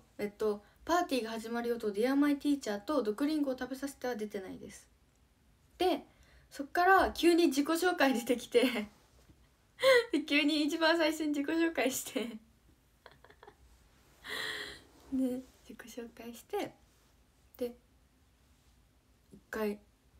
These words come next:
あの、ユニットなりますっていう時にまたハゲて、<laughs> なんか、ね、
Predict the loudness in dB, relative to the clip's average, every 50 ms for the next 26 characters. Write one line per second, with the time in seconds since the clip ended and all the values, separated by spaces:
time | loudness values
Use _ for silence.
0 | _ _ _ _ _ _ _ _ _ -20 -18 _ -10 -10 -8 -8 -8 -8 -8 -8
1 | -10 -8 -4 -2 0 0 0 0 0 -2 0 0 2 4 4 6 6 4 4 0
2 | -2 -2 -2 -2 -2 -4 -6 -8 -8 -8 -8 -8 -8 -8 -8 -8 -6 -2 -2 0
3 | 2 2 2 0 0 0 2 2 2 0 -2 -6 -10 -10 -12 -16 _ _ _ _
4 | _ -20 _ _ -12 -10 -10 -10 -12 -14 -16 -16 -18 -18 _ -20 -20 -20 _ -20
5 | -20 -20 _ -20 -20 -20 _ -20 -20 -20 _ _ _ _ _ _ _ _ _ _
6 | -4 -2 0 0 0 -2 -4 -6 -8 -8 -12 -14 _ _ -10 -6 -6 -6 -4 -6
7 | -8 -8 -6 -6 -6 -6 -8 -12 -20 -20 -20 -20 _ _ _ _ _ -12 -10 -10
8 | -10 -10 -12